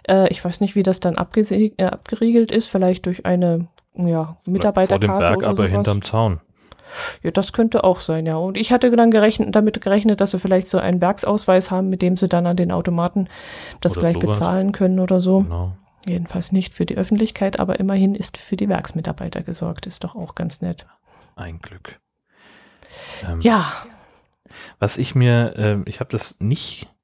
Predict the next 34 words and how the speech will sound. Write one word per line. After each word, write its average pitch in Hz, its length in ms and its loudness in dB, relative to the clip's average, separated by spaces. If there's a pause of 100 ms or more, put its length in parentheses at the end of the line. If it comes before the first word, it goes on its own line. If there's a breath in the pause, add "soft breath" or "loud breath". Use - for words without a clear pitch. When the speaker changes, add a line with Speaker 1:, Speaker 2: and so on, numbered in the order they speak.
(180)
Speaker 2:
ähm, 95 480 2 (240)
ich - 160 -10
hab - 80 -14
den, 101 200 2
den 92 180 0
Tweet 127 300 0
nicht 98 160 2
gesehen, 90 260 2
aber 87 340 2
ich - 320 -6
wusste - 280 -2
gar 110 180 2
nicht, 92 180 0
dass 90 200 -2
die, 92 260 0 (400 loud breath)
äh, 92 140 2
V-W-Fleischerei 95 1040 2
was 92 200 0
anderes 110 440 2
macht - 400 0
als, - 520 -2
äh, 64 120 -2
als - 260 -4
nur 95 140 2
Bratwurst. - 680 -2 (1160)
Ja, 87 80 -6
die 87 140 0
haben 104 100 4
ja 120 220 4
die 110 160 0
V-W-Currywurst. 107 1120 0 (420)
Speaker 1:
Okay. 202 380 2 (720)
Speaker 2:
Und, 85 560 -2
ähm, 85 400 -4